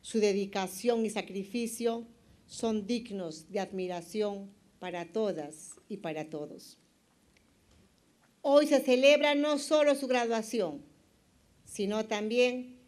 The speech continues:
su vocación de servicio y el coraje que los ha llevado a convertirse en oficiales de nuestra valerosa Fuerza Aérea del Perú. Ustedes, valientes oficiales,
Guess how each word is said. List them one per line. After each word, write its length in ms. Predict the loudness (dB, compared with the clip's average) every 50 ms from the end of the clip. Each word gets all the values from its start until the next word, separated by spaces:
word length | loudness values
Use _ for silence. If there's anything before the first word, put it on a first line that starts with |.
| _ _ _
su 200 | _ -6 -4 0
vocación 640 | 2 2 2 2 0 -2 -2 -2 0 0 2 2 2
de 100 | 2 0
servicio 640 | 0 0 -2 -2 0 0 -2 -2 -2 -2 -2 0 0
y 100 | 2 0
el 160 | 0 -2 -2
coraje 680 | -4 -2 0 2 2 2 2 0 -2 -6 -8 -8 -8 -12 -20 _ _ _ _ _ _ _ _ -6
que 120 | -4 -2
los 200 | -2 -2 -2 0
ha 80 | 0 2
llevado 540 | 2 2 2 2 2 0 0 0 0 0
a 100 | -2 -2
convertirse 840 | -2 -2 -2 0 0 -2 -2 -4 -6 -4 -2 -2 -2 -2 -2 -4 -4
en 100 | -4 -4
oficiales 800 | -4 -6 -6 -8 -10 -4 0 0 2 2 2 2 0 0 0 -2 -8 -18 _ _ -20 -20 -20 _ _
de 180 | -6 -4 -4 -2
nuestra 640 | 0 0 0 2 2 2 0 -2 -4 -4 -4 -4 -4
valerosa 800 | -2 -4 -4 -2 -2 -2 -2 0 -2 -2 -4 -6 -8 -10 -10 -10 -14 -20 -20 -20 -20 -20
Fuerza 560 | -4 2 4 4 4 2 0 -2 -2 0 0
Aérea 500 | 2 4 4 4 4 4 2 -2 -4 -4
del 160 | -6 -6 -8 -8
Perú. 340 | -10 -12 -12 -12 -12 -14 -16 -18 -20 -20 -20 -20 -20 -20 -20 -20 -20 -20 -20 -20 _ -20 -20 _ _ _ -6 -4
Ustedes, 520 | -4 -2 2 4 6 6 8 6 6 4
valientes 560 | 4 2 2 4 4 2 2 2 2 0 0 0
oficiales, 1040 | -2 -2 -2 -4 -4 0 2 2 4 4 2 2 0 0 -2 -2 -8 -14 -18 -20